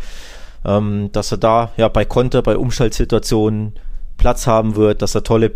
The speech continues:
äh, Steig-, äh, Steckpässe auf seine Kollegen spielen wird oder vielleicht kriegt er einen Elfmeter, macht den mal wieder rein. Das ist ja seine, äh, ja, s-, ähm,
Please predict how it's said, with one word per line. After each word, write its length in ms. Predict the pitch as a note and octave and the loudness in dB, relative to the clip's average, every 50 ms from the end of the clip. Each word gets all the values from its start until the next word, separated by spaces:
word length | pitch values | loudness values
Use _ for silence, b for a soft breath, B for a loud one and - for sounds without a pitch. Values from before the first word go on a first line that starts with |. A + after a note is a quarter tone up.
| - - - - | -4 -10 -8 -6
äh, 500 | - A2+ G#2+ G#2+ A2 A2+ A2+ G#2+ G#2+ - | -2 0 0 2 2 0 -2 -4 -6 -6
Steig-, 420 | - - - - B2 C3+ C3 - | -8 -6 -2 -2 -2 -2 -2 -2
äh, 240 | - B2 G#2+ G#2+ A2 | 0 0 2 2 0
Steckpässe 480 | A2 - C#3+ - - - C3+ - - B2 | -2 -2 -4 -4 -2 -2 -2 0 0 0
auf 60 | A2 | 0
seine 200 | - A#2+ G#2+ G#2 | 0 -2 -2 -2
Kollegen 340 | - - A#2 A#2 B2 A#2 A#2+ | -2 0 0 0 0 0 -2
spielen 340 | - - - A#2 A2+ A2 A2 | -4 -4 -2 -2 0 0 2
wird 220 | A2 A2 A2 - | 2 2 2 2
oder 160 | A2 - G#2+ | -2 -4 -4
vielleicht 320 | - - G2+ G2 G2 - - | -4 -2 -2 -4 -4 -4 -6
kriegt 200 | - G2 - - | -10 -10 -6 -4
er 40 | F#2+ | -4
einen 60 | - | -4
Elfmeter, 420 | - G#2 - D3 E3 E3 - E3 | -4 -4 -2 0 0 0 2 0
macht 220 | C#3 C#3 C3+ - - | 0 0 0 0 0
den 80 | C#3 | 0
mal 160 | B2+ B2+ B2 B2 | 0 0 2 2
wieder 160 | B2 B2 A#2 | 2 2 4
rein. 240 | A#2+ A#2+ A#2+ B2 A#2+ | 2 2 0 -2 -4
Das 140 | A#2 A2 A#2 | -6 -8 -8
ist 100 | A#2 A#2 | -6 -6
ja 60 | A2+ | -4
seine, 360 | G#2+ A#2 A2+ A2+ A2+ A2+ A2 - B B B B B B B B B B | -2 -2 -2 0 -2 -2 -4 -6 B B B B B B B B B B
äh, 320 | - A#2 G#2+ G#2 A#2 A2 G2 | -4 -2 -2 -2 -2 -2 0
ja, 200 | A#2 A2 G#2+ G#2+ - b b b b b b b b b | 0 0 0 0 -2 b b b b b b b b b
s-, 160 | - - - - - - - | -18 -18 -18 -18 -14 -8 -4
ähm, 520 | A#2+ A2+ A2+ G#2+ A2 A2 A2 A2+ A2+ G#2 | -2 -2 -2 -2 -2 -2 -2 -4 -4 -6